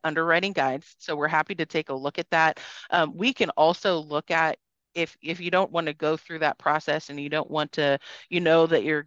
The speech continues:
you're gonna have some issues, we can look at the annuities. The annuities are a little bit more favorable. So we have our asset-based annuities. Now they do still do some underwriting,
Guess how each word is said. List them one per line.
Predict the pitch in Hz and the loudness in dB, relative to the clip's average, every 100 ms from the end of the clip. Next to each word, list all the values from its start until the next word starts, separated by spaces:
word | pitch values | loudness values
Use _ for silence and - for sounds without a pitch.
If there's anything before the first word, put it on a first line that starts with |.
| - | -6
you're | 160 | -6
gonna | 160 156 | -2 -2
have | 165 147 | 0 -2
some | - 143 | -2 -6
issues, | 143 - 151 156 - _ _ _ _ _ _ - - | -4 -4 -2 -4 -6 _ _ _ _ _ _ -20 -4
we | 214 | 0
can | 240 160 | 0 0
look | 170 190 | 0 0
at | 156 | 0
the | 175 | 0
annuities. | 151 151 147 156 175 180 | -2 -2 -2 -2 0 -2
The | - 160 | -2 -6
annuities | 160 156 165 202 | -6 -4 -4 -2
are | 180 156 | 0 0
a | |
little | 143 151 | -2 -4
bit | 160 - | -4 -6
more | 147 139 | -6 -8
favorable. | - 143 170 196 214 233 247 - - - | -2 -4 -2 -4 0 2 0 -4 -20 -12
So | - | -2
we | 175 | 0
have | 185 214 | 2 2
our | 202 - | 2 2
asset-based | 147 160 - - 196 214 214 | 0 0 -4 -6 -6 -6 -8
annuities. | 196 202 208 208 202 | -6 -4 -4 -4 -4
Now | 170 | -4
they | 160 185 | 0 0
do | 180 190 202 | 0 -2 -4
still | - 226 233 | -4 -2 -2
do | 185 214 208 | -2 -6 -4
some | - 180 190 | -2 -2 0
underwriting, | 170 156 147 135 131 135 | 0 0 2 2 2 -4